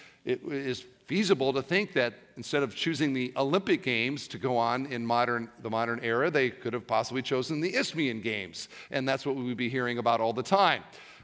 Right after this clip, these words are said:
on N B C, the upcoming Winter Isthmian Games. It was a big, big deal. Corinth was a sports city, and I think Paul was a sports guy. If you read, oftentimes he uses sports and athletics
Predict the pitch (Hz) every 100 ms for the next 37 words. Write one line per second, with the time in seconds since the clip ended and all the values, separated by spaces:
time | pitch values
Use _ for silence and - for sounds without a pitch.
0 | - 120 120 117 131 - 233 190 101 123
1 | 127 - 131 127 120 147 190 190 160 156
2 | 151 143 143 135 117 123 110 82 - 135
3 | 120 120 113 156 147 139 131 - - 139
4 | 127 120 123 - 120 180 220 127 78 -
5 | - _ _ _ _ _ _ _ - -
6 | - - - _ _ _ - 202 247 196
7 | 190 160 - 196 202 - 165 123 135 170
8 | 185 453 - 285 - - 170 175 165 160
9 | - - 147 143 139 123 127 127 98 69
10 | - _ _ - 135 165 190 214 151 -
11 | - - - - 226 277 240 - 196 175
12 | 135 131 165 151 170 170 165 139 - -
13 | 190 180 135 127 139 127 139 - 151 147
14 | 120 - -